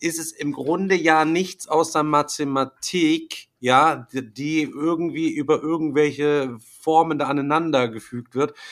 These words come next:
so, wo du immer ein Thema drumherum bastelst, so. Und niemals kann eine Mechanik so ein, so, so ein krasses Thema wie,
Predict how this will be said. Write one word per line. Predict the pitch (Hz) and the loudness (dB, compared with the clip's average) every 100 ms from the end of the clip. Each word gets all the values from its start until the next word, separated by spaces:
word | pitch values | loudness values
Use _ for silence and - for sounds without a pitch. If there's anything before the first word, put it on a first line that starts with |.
| - | -16
so, | - 139 139 - | -4 -2 -2 -6
wo | - 147 | -4 0
du | 151 | 0
immer | 147 175 160 | 0 4 4
ein | 151 139 | 2 -2
Thema | - 170 165 156 147 - - | -4 -2 2 4 4 0 -18
drumherum | - 135 156 147 127 143 147 117 | -6 -2 4 4 2 0 -2 -2
bastelst, | 95 87 - 101 98 - | -2 -2 -8 -10 -10 -10
so. | 101 98 - - 120 | -10 -12 -16 -14 -4
Und | 143 - _ - | -4 -4 _ -12
niemals | 151 180 202 240 196 123 110 - | -6 0 0 2 2 2 0 -2
kann | 151 151 139 | 0 0 0
eine | 143 147 | 0 0
Mechanik | 147 147 139 - 165 196 208 202 123 - - - | 0 0 0 0 4 8 8 6 0 -2 -16 -20
so | 110 131 | -6 -2
ein, | 139 135 123 | -2 -4 -8
so, | 123 135 | -4 -4
so | 131 | -4
ein | 131 | -6
krasses | - 156 - 151 - - _ _ _ _ _ _ _ | -2 -2 -2 -6 -10 -12 _ _ _ _ _ _ _
Thema | - 160 170 156 147 127 | -4 0 4 6 6 4
wie, | 143 147 139 131 | -2 -2 -2 -4